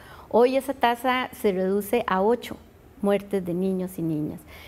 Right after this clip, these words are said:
lo que es un gran indicador de seguridad y de salud del país. Y es uno de los indicadores, eh, más, eh,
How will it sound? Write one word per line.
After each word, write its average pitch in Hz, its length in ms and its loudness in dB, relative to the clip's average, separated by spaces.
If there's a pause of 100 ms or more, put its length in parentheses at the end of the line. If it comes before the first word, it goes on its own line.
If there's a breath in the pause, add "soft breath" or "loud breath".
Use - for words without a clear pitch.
(200 loud breath)
lo 220 200 4
que 202 340 6
es 208 180 0
un 269 120 4
gran 247 300 2
indicador 247 800 2
de 190 800 0 (360)
seguridad 185 680 0 (200)
y 202 80 -2
de 185 120 2
salud 175 340 -2
del 180 220 -2
país. - 300 -4 (320 loud breath)
Y 247 100 4
es 247 140 2
uno 262 140 2
de 262 60 4
los 262 180 -2
indicadores, 254 680 0 (100)
eh, - 300 -6
más, 220 200 2 (300)
eh, - 280 -6